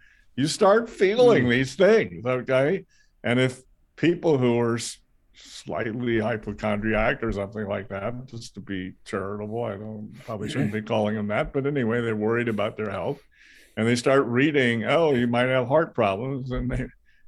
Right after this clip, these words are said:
Speaker 1: have heartburn, they report, "I had heart palpitations." I mean, I don't, I'm not saying that's what, all what's going on here. I'm just saying
Speaker 2: Right, of
Speaker 1: you
Speaker 2: course.
Speaker 1: can't take these databases as solid, final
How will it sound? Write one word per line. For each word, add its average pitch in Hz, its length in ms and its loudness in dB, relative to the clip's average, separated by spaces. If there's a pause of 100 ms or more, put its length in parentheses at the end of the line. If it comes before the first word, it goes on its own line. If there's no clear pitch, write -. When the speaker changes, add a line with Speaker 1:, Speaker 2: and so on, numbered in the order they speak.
Speaker 1:
have 117 180 2
heartburn, 135 680 2
they 127 120 2
report, 120 540 2
"I 117 100 4
had 139 200 4
heart 139 300 0
palpitations." 127 880 0
I 101 40 -10
mean, 107 240 -6
I 120 120 -4
don't, 160 220 -4 (120)
I'm 127 140 -2
not 170 220 2
saying 165 400 2
that's 151 280 2
what, 117 180 -2
all 135 300 4
what's 156 160 0
going 143 280 0
on 147 220 0
here. 165 240 -4
I'm 120 120 -4
just 139 180 -6
saying 131 380 0
Speaker 2:
Right, 143 280 0
of 131 120 -10
Speaker 1:
you 147 80 0
Speaker 2:
course. 170 120 2
Speaker 1:
can't 214 300 4
take 160 460 2
these 131 340 0
databases 113 920 0 (520)
as 110 540 0 (460)
solid, 123 840 0
final 139 800 0